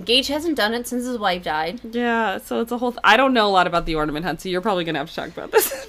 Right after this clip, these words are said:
Speaker 2: <laughs>
Speaker 1: Gage would make all of the ornaments.
Speaker 2: Oh, God.
Speaker 1: He, he handmade all the ornaments.
Speaker 2: This is clearly where I started
Speaker 1: Yes.
Speaker 2: nodding off. <laughs>
Speaker 1: I don't know if his wife helped him or not. If, if she did, I, I missed that
Speaker 2: You
Speaker 1: part.
Speaker 2: know she did.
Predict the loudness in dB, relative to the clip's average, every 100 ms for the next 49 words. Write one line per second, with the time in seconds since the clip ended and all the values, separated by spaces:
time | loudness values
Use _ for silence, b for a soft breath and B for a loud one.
0 | -4 -4 2 2 4 0 -4 -8 -8 -6
1 | -2 2 2 2 -2 -2 -4 -6 -4 -4
2 | -4 -8 -12 -12 -12 -14 -18 -10 -10 -8
3 | -8 -4 -6 -6 -18 -12 -6 -2 -2 -4
4 | -4 0 0 0 2 4 2 2 0 -2
5 | -2 -4 -4 -4 -2 2 4 4 4 4
6 | 6 4 6 6 6 6 8 8 6 0
7 | 6 8 8 6 2 2 2 2 2 -2
8 | -4 -6 -6 -4 -2 -4 -6 -12 -12 -12
9 | -12 -6 -2 -2 0 -2 -2 -4 -6 -8
10 | -8 -2 2 4 4 4 2 2 2 2
11 | 2 4 4 2